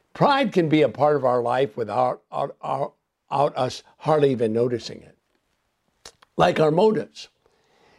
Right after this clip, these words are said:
Somebody can be in Christian work and be motivated by pride. And think so much of what people thought of that sermon,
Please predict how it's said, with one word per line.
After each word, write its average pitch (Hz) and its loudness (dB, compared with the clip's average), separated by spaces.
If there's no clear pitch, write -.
Somebody 247 2
can 160 0
be 151 4
in 117 -2
Christian 226 -2
work 123 2
and 120 -6
be 127 -2
motivated 113 -2
by 113 -2
pride. 90 -10
And 151 -2
think 226 4
so 233 2
much 160 0
of 123 -8
what 143 2
people 143 -2
thought 156 0
of 101 -6
that 101 -4
sermon, 87 -10